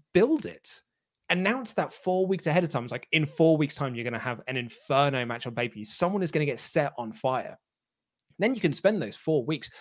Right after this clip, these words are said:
building that, building that anticipation, building up that, "Oh my God, someone is gonna get set on fire," which they did, you know, for Eye for an Eye. But, like, Eye for an Eye is silly because, I mean, you can't legit take someone's eye out, but you can quite easily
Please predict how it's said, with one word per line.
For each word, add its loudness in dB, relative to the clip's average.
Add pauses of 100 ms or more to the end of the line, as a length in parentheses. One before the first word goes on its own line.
(240)
building 2
that, -10 (260)
building 2
that 0
anticipation, -2 (100)
building -2
up -4
that, -2
"Oh 6
my 2
God, 0
someone 2
is 2
gonna 2
get -2
set -4
on -4
fire," -2 (300)
which 0
they 0
did, -4
you -2
know, 0
for 0
Eye -4
for 0
an 4
Eye. -2 (580)
But, 4
like, 8
Eye 10
for 0
an 4
Eye 6
is 0
silly 4
because, -4 (220)
I 0
mean, 2
you 4
can't -2
legit 2
take -2
someone's -4
eye 4
out, -6
but 6
you 0
can -4
quite 0 (200)
easily -4